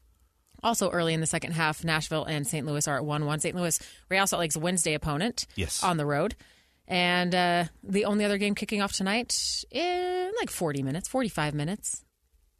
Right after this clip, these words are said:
Speaker 1: San Jose and Portland at San Jose.
Speaker 2: Should be a good one. Should be rather entertaining.
Speaker 1: Yeah. I, uh, maybe that's what I'll do with my night. We were just talking off the air about, uh,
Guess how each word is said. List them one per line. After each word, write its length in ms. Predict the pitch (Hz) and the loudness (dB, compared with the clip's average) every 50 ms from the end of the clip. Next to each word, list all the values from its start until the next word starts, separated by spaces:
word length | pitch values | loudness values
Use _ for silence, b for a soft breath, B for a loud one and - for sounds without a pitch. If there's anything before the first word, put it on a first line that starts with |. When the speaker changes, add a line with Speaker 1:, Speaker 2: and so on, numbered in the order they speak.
| _ _ _ _ _ _ - | _ _ _ _ _ _ -12
Speaker 1:
San 220 | - - 202 190 170 | -6 -2 0 0 2
Jose 360 | 165 156 147 151 135 139 151 | 0 0 0 0 0 0 0
and 140 | 160 160 - | -2 -4 -6
Portland 540 | - - - - 127 123 123 - - - - _ _ _ _ _ - - _ _ _ _ _ _ _ - _ _ _ _ _ _ - | -6 -6 -6 -4 -4 -6 -6 -6 -8 -10 -12 _ _ _ _ _ -20 -20 _ _ _ _ _ _ _ -20 _ _ _ _ _ _ -6
at 200 | 175 - - - | -6 -6 -4 -6
San 180 | - 160 127 131 | -8 -8 -8 -12
Jose. 340 | 139 135 - - 127 - _ _ _ _ _ _ _ _ - _ - | -12 -14 -14 -16 -18 -20 _ _ _ _ _ _ _ _ -20 _ -10
Speaker 2:
Should 160 | - - 247 | -6 -4 -2
be 120 | 262 113 90 | 0 2 0
a 40 | 87 | 2
good 180 | - 98 82 | 0 0 0
one. 220 | 80 101 170 208 - | 2 0 0 0 -2
Should 180 | - - 208 | -4 -2 0
be 80 | 170 110 | 0 2
rather 320 | 92 90 87 85 85 85 | 2 4 2 2 2 2
entertaining. 580 | 85 80 76 - - - 90 87 107 147 160 - - | 0 0 -2 -4 -4 -2 -2 -2 -2 -2 -4 -6 -6
Speaker 1:
Yeah. 240 | - 320 339 160 127 127 _ _ - | -4 -2 -2 -2 -4 -6 _ _ -4
I, 580 | 185 202 214 220 226 226 233 226 226 233 226 | -2 -2 0 0 -2 -2 -2 -2 -2 -2 -4
uh, 60 | 226 220 - _ _ _ _ _ _ _ _ _ _ _ - | -6 -8 -10 _ _ _ _ _ _ _ _ _ _ _ -8
maybe 200 | - 285 285 247 | -4 -2 -2 0
that's 200 | 180 165 151 - | 0 0 -2 -2
what 80 | 151 131 | -4 -4
I'll 80 | 127 | -4
do 160 | 117 131 123 120 | -4 -4 -6 -6
with 160 | 120 117 - | -6 -6 -6
my 100 | 123 120 | -6 -6
night. 200 | 120 117 117 92 | -4 -6 -4 -4
We 100 | 160 170 | -2 -2
were 60 | 180 | -2
just 180 | 165 180 170 - | 0 -2 -2 -2
talking 300 | 175 160 - - 147 139 | -2 -4 -4 -4 -4 -4
off 120 | 127 - | -4 -4
the 120 | - 135 | -4 -2
air 140 | 131 123 123 | -2 -2 -2
about, 300 | 120 117 139 123 123 117 123 | -2 -4 -4 -6 -4 -4 -6
uh, 200 | 113 113 113 | -6 -6 -6